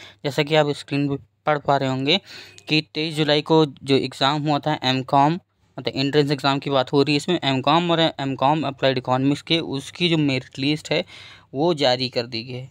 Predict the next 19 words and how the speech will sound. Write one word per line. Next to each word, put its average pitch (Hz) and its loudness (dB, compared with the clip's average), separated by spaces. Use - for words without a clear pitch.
ठीक 151 -6
है, 165 -6
परिणाम 143 2
इसके 151 -4
घोषित 139 -6
कर 143 2
दिए 143 2
गए 151 2
हैं। 175 2
लखनऊ 143 2
विश्वविद्यालय 139 2
की 135 -2
वेबसाइट 131 0
से - -2
आप 123 0
चेक - -4
कर 147 2
सकते 156 -6
हैं 165 -2